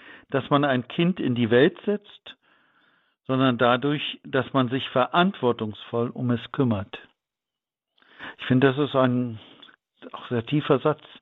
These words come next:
„Als Vater wird man nicht geboren, Vater wird man.“ In der heutigen Gesellschaft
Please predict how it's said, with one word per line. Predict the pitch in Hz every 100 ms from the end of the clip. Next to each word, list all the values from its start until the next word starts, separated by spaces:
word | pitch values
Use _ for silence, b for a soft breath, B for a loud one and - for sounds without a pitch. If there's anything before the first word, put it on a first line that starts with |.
| B B
„Als | - 110
Vater | - 135 147 139
wird | 123 139 -
man | 131
nicht | 135 -
geboren, | 113 - 110 131 - 98 95 b b b b
Vater | - 113 127 110
wird | 104 117 -
man.“ | 90 92 101 _ _ _ _ _ _ _ _ _ _ _ _ _ _ B B B B B
In | 139
der | 135
heutigen | 147 190 190 151
Gesellschaft | 127 110 127 170 - 170 - -